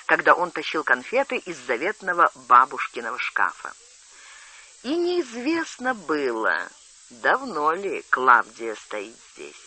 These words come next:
"Я никогда не смеюсь за твоей спиной", сказала Салли, "ты же знаешь".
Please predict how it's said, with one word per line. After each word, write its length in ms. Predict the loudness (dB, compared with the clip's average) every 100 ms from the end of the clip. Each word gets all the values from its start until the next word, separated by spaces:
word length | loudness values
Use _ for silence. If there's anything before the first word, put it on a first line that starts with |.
| -20 -20 -20 -20 -20 -20 -20 -20 -20 -20
"Я 300 | -14 -6 -4 -2
никогда 400 | -2 -2 0 -4
не 120 | -6
смеюсь 480 | -8 -2 0 0 -6 -18 -12
за 140 | -2 0
твоей 300 | 2 0 -2
спиной", 360 | -6 -4 -4
сказала 380 | -2 0 0 0
Салли, 380 | 0 0 0 -2
"ты 160 | 0 2
же 140 | 0
знаешь". 580 | 2 2 2 -2 -14